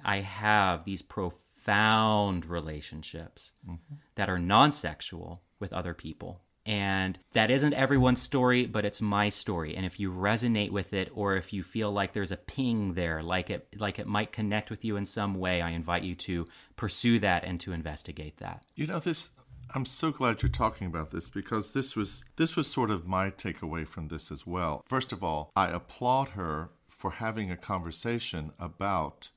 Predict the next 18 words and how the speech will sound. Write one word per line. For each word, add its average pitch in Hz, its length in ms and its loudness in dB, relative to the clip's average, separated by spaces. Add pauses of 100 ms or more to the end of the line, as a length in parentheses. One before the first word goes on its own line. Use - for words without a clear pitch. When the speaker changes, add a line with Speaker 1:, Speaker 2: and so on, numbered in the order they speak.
(100)
Speaker 2:
the 90 160 -4
beauty 101 600 -2
and 87 240 -6
richness 87 680 -6 (240)
of 92 160 -4
same-sex 92 920 -4
relationships, 90 1300 -6 (200)
which - 440 -2 (160)
I 156 240 4
think 73 640 -8 (460)
have 98 160 -4
suffered 104 600 -2
greatly 92 800 -4 (340)
in 87 500 -4 (120)
the 101 100 0
American 95 600 -2
Christian - 500 -6
culture 78 680 -8